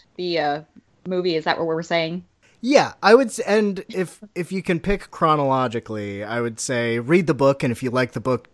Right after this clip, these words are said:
Speaker 2: definitely watch the movie. Or, I don't know, the movie's recommended no matter what, I would say. It's a good movie. It's just not as good as the book, like we said, and like everybody says all the time.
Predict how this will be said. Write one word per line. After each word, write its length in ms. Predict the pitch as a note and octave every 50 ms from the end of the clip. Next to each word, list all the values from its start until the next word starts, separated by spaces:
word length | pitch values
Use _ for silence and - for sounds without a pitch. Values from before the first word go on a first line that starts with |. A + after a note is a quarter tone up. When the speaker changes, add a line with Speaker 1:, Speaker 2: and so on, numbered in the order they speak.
| -
Speaker 2:
definitely 440 | - G#2 G2+ - - D#3 D3 E3 E3+
watch 360 | E3+ F3 F3 F3 F3 - -
the 100 | - F#3
movie. 480 | F#3+ F#3 F#3 F3+ F#3 F#3 F#3 F#3 F#3+ _ _ _ _ _ _ _ -
Or, 400 | F#3 F3 E3+ E3 D#3 C#3+ A#2 - _ _ _ _ -
I 100 | - A3 D#4+
don't 240 | G#4+ - - -
know, 320 | - G#3+ B3+ B3+ G#3+ D#3+ - _ _ _ _ _ _ _ _ _ _ _ _
the 160 | F3+ E3+ A3
movie's 320 | A3 B3 C#4 A#3+ A#3 F3 D#3
recommended 720 | F3 D3+ - D#3+ C#3 C3 B2+ A#2+ A2+ A#2 A2 G#2 F#2+ F#2 - _ _ -
no 120 | D#3 C3+
matter 280 | A#2+ A#2 G#2+ F#2+ F2 F2
what, 300 | F2 F2+ E2+ E2 E2 - _ -
I 120 | G#2 F#2
would 140 | F2 E2 -
say. 180 | - F#2+ F2 F#2+
It's 140 | A#2 A#2+ B3+
a 40 | A#3
good 240 | G3 C4 A#3 E3
movie. 520 | C3 C3 C#3+ D#3 - - - - - - _ _ -
It's 260 | D3+ C#3+ C3+ - -
just 260 | - - D#3 - -
not 200 | D#3 C#3+ C3+ A#2
as 120 | A2+ G2 -
good 180 | - G#2+ F2+ F2
as 100 | E2 -
the 100 | E2 -
book, 360 | - - - - _ - _ _ _ _
like 200 | - G#2+ F#2+ - _ _ _ _ _ _ _ _ _ _ _ _ _ _ _ _ _ _ _ _ _ -
we 120 | - F2
said, 300 | - - - - - - - _ _ -
and 120 | G2+ F2+
like 180 | F#2 F2+ E2 -
everybody 380 | F2+ E2+ D#2+ D#2 - D#2+ E2 E2
says 300 | - - - - D#2 D#2+
all 140 | D#2+ E2 E2
the 80 | - -
time. 260 | - - - E2+ F2